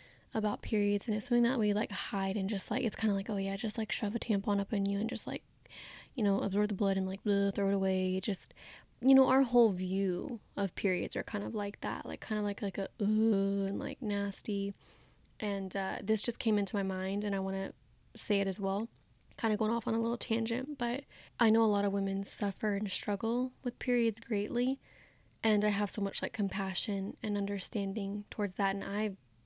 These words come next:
had moments where I really suffered as well. But, um, I think that it can still be a really beautiful thing, and I want us to look at it more like that. And like I was saying, for my own learnings,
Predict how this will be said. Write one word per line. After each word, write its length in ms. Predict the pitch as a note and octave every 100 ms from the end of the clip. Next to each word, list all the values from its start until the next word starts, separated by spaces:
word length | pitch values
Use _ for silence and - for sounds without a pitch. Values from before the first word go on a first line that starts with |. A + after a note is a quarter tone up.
| _
had 240 | G3 G3+ G3
moments 340 | G3 G3 -
where 120 | G3
I 80 | F#3+
really 480 | F#3+ G3 F#3+ F#3+ F#3+
suffered 420 | - G#3+ G3+ F#3
as 180 | G3 -
well. 320 | G3 G3+ A3+ - - - _ -
But, 200 | G3+ G3
um, 440 | G3 - - B3 - _ -
I 120 | G#3
think 400 | - A3 A3 -
that 360 | G#3+ G3+ G3 - _ _ _ _ -
it 160 | G3+
can 140 | - G3+
still 260 | - G3+
be 140 | F#3 F#3+
a 40 |
really 220 | F3+ F#3
beautiful 460 | F3+ F#3+ F#3 - F#3+
thing, 480 | - F#3+ G3 G#3 -
and 160 | G#3+ G3+
I 80 | G3+
want 200 | G3 G3
us 160 | G3 -
to 140 | -
look 180 | F#3+ F#3+
at 120 | G3
it 100 | G#3
more 160 | A3 A3
like 260 | A3+ A3+
that. 280 | C4 B3 C4 - - - -
And 680 | A3+ A3 G#3+ G#3+ G#3+ A3 - - _ _ -
like 180 | G#3+
I 80 | G#3
was 140 | G#3 G3+
saying, 280 | G#3 G3+
for 120 | G3 G3+
my 160 | G#3
own 160 | G#3 G#3+
learnings, 520 | G3+ G3 G#3 A#3 B3